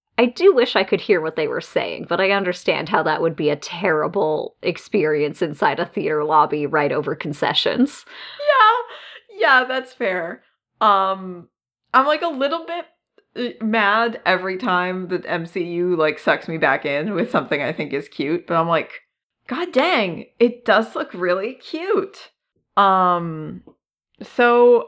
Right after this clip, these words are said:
Speaker 2: I mean, hopefully it is, in fact, cute, um, and good. But we, uh, we will see. I think that's not till,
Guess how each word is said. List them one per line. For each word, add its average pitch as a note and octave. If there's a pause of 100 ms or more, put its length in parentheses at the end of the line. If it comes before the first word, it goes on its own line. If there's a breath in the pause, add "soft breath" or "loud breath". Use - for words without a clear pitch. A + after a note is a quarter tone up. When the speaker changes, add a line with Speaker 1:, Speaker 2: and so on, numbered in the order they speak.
Speaker 2:
I B3
mean, B3+
hopefully D#4 (100)
it C4+
is, A#3+ (480)
in G#3+
fact, A3
cute, G3+ (420)
um, E3 (520)
and F#3
good. - (480)
But G3
we, A#3
uh, A3+
we A#3+
will B3
see. G3+
I E3+
think A#3+
that's A3+
not E3+
till, D3